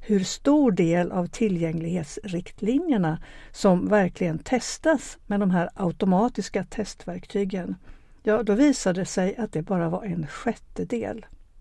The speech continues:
Den verksamhet som förlitar sig på automatiska testverktyg missar alltså majoriteten av de problem som finns,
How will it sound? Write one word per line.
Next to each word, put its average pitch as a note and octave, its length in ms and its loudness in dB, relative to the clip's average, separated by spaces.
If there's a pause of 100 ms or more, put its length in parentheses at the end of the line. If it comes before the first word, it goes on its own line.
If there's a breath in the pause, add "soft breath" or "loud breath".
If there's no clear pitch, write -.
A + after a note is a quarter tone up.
(680 soft breath)
Den A3+ 220 10
verksamhet B3 520 10
som A3+ 180 4
förlitar A3 440 8
sig A3+ 180 4
på - 160 -2
automatiska A3 840 2
testverktyg G3 920 -2 (280 soft breath)
missar C#4 500 6
alltså F#3 500 2
majoriteten F#3+ 1000 0
av G#3+ 140 -2
de F3 220 -4
problem F#3 500 -6
som A3 240 -6
finns, - 580 -4